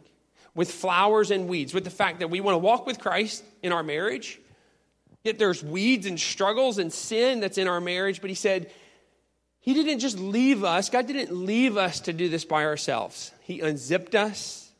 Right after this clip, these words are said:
and he gave us the Holy Spirit. Walk by the Spirit. Go in the same direction that God is going in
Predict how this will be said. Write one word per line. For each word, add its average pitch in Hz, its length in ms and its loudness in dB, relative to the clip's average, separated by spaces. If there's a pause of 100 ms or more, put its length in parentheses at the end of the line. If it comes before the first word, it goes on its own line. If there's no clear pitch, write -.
(240)
and 135 100 -12
he 127 80 -10
gave 156 320 -2
us 156 340 -6
the 147 80 -10
Holy 135 280 -6
Spirit. 117 380 -12 (1300)
Walk 156 460 2 (380)
by 160 420 0
the 143 120 -10
Spirit. 131 760 -8
Go 202 540 4 (200)
in 165 100 -12
the 139 80 -10
same 190 460 -2
direction 165 520 -2
that 135 160 -8
God 143 260 0
is 151 120 -4
going 131 460 -4 (420)
in 165 380 -2